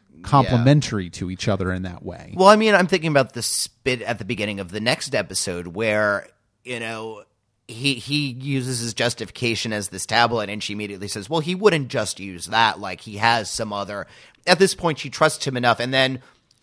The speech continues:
Speaker 1: he does show her the chain of logic that got him to realizing this is something, uh,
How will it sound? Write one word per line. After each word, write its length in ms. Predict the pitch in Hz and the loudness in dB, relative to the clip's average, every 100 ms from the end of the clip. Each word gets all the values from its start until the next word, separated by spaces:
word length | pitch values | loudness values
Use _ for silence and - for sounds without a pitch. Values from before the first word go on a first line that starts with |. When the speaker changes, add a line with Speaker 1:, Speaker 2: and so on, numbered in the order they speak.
| - | -18
Speaker 1:
he 80 | 131 | 4
does 260 | 165 165 | 6 6
show 300 | - 139 120 | 4 0 0
her 120 | 95 | -2
the 100 | 104 | -4
chain 280 | 98 - 110 | -2 -2 -2
of 60 | 107 | -4
logic 400 | 113 131 127 123 | -2 0 -2 0
that 200 | 123 113 | 0 2
got 220 | 117 104 | 2 2
him 200 | 101 113 | 0 -6
to 160 | 98 113 | -6 -6
realizing 500 | 113 104 98 92 98 | -4 -4 -4 -6 -8
this 180 | 95 104 | -8 -6
is 120 | 95 | -4
something, 520 | 98 85 92 90 85 - _ _ _ - | -4 -4 -8 -8 -10 -16 _ _ _ -4
uh, 320 | 95 95 | 0 0